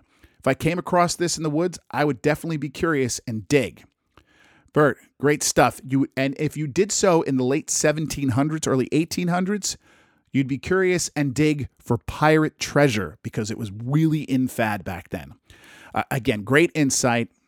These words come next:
I really agree with a lot of what you're saying here. I think this new pit structure and its potential relationship to the money pit is very, very intriguing. And not because I think it might help inform some sort of treasure theory, but actually, in my mind, something that's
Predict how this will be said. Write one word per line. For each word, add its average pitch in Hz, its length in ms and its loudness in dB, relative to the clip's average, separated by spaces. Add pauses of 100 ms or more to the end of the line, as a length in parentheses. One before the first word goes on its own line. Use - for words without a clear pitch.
(340)
I 120 40 0
really 190 260 2
agree 139 340 0
with 135 120 2
a 107 40 -4
lot 127 240 4
of 110 80 -4
what 113 160 -6
you're 101 80 -12
saying 120 360 -2
here. 104 200 -6
I 110 100 -6
think 196 340 -6
this - 240 -2
new 135 180 2
pit 135 260 -4
structure - 640 -8 (800)
and 135 160 4
its - 140 -2
potential 185 600 -2
relationship 131 640 0
to - 80 -12
the 107 60 -4
money 110 280 0
pit - 320 -8
is 139 200 2
very, 147 560 2
very 123 460 0
intriguing. 110 600 -4
And 101 80 -6
not 135 220 2
because 233 360 0
I 156 80 2
think 180 220 -8
it 131 80 -2
might 127 220 -2
help 156 300 -4
inform 131 500 0
some 135 200 -4
sort 123 160 0
of 107 80 -4
treasure 190 480 2
theory, 76 440 -14 (640)
but 139 160 2
actually, 180 520 2
in 135 80 2
my 185 240 2
mind, 107 520 -2
something - 280 -4
that's - 320 -2